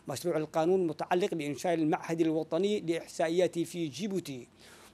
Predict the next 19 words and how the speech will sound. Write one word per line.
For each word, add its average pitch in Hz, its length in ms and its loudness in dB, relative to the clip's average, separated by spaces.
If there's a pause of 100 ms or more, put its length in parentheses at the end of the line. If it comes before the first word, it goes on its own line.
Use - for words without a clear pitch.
مشروع 160 320 -2
القانون 170 480 2
يتعلق 160 840 0 (1200)
بإصناف 165 420 2
الطابع - 1000 0
المؤسسي 175 880 -2 (380)
للحضانات 165 840 2 (360)
والدور 165 480 4
الرعاية. 165 680 4 (640)
مشروع 180 360 4
القانون 185 400 6
يتعلق 185 500 4
بالمصادقة 165 840 2
على 151 300 6
اتفاقية 156 500 0
تمويل 165 680 2
المنتجات 147 960 2
البترولية 170 880 2
المكررة. 151 600 -2